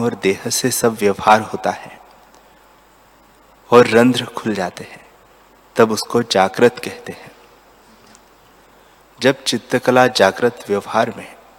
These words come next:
स्पष्ट रूप होती है और भीतर होकर फुरती है, तब उसके भीतर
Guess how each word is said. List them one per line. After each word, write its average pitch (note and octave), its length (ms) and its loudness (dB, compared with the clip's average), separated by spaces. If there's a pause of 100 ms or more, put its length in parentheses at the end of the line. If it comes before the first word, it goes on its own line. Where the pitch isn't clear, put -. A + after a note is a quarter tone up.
(840)
स्पष्ट - 480 2
रूप D#3+ 260 4 (100)
होती G#2+ 240 -4
है - 340 -8 (1500)
और G#2+ 140 4
भीतर G2+ 440 -2
होकर A#2 400 -4
फुरती - 540 -8
है, - 300 -10 (880)
तब C3 160 6
उसके C3+ 320 -4
भीतर A#2+ 400 -6